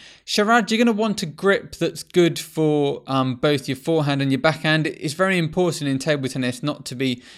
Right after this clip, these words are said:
doing a massive grip change just because you don't have the time to do it. Um,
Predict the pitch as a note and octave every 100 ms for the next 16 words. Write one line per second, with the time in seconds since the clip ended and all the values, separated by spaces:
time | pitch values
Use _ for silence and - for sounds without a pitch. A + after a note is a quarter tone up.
0 | - - D3+ C3+ C3+ D3 - C#3+ A#2 D3
1 | - - B2 B2 - D#3 D#3 D#3 B2+ C3
2 | D3+ C3+ C#3+ B2 B2+ D#3+ D3 C3+ C3+ D3
3 | D3+ D#3 - - - _ - A#2+ A#2+ B2
4 | A#2+